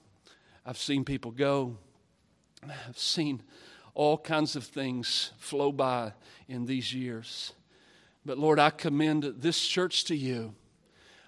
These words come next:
I trust and pray that they would bring glory to your great name.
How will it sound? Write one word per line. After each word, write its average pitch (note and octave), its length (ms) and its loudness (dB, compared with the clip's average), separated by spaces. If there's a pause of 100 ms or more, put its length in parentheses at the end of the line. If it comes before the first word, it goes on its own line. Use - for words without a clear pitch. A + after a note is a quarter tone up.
I C3+ 80 -4
trust - 520 -2
and D#3 140 -2
pray A#2 560 -2 (680)
that C3+ 160 -4
they C#3 120 2
would C#3+ 160 0
bring C#3 300 2
glory B2 640 0 (540)
to C#3+ 100 -8
your C3+ 160 -2
great C3 280 0
name. G#2 380 -4